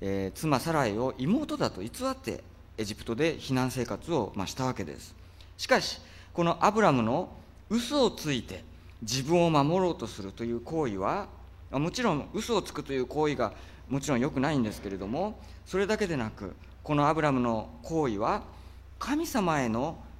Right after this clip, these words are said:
信頼を、まあ、軽んじて、自分の知恵や自分の力だけで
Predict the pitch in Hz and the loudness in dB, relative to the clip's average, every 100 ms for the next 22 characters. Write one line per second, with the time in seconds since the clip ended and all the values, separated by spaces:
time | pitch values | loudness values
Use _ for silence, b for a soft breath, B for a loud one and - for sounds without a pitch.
0 | - - - 156 160 151 147 139 - - | -10 -2 0 2 2 2 0 -2 -6 -16
1 | - - 151 175 175 - - - - - | -18 -4 0 0 -2 -10 -18 -16 -8 -6
2 | 123 147 160 147 151 214 233 B B B | 0 2 2 0 -2 -2 -4 B B B
3 | B 110 135 190 269 262 262 - 254 277 | B -6 -2 2 4 6 4 0 0 0
4 | 165 - B B B - 214 262 262 254 | 0 -2 B B B -6 -2 2 4 2
5 | - 262 269 240 247 220 170 | 0 -2 0 2 2 4 2